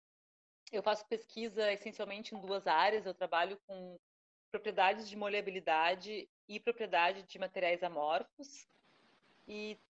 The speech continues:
e eu coordeno dois, coordeno um programa de extensão chamado Meninas na Ciência,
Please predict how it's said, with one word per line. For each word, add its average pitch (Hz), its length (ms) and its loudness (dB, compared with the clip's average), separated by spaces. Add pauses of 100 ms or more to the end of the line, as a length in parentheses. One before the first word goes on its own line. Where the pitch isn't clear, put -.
e 240 60 6
eu 240 80 12
coordeno 262 560 6
dois, 240 580 4 (480)
coordeno 220 440 2
um 277 80 -4
programa 226 360 0
de 220 60 -12
extensão 226 500 -6
chamado 202 400 2
Meninas 202 520 -8
na 208 80 -14
Ciência, 240 680 -8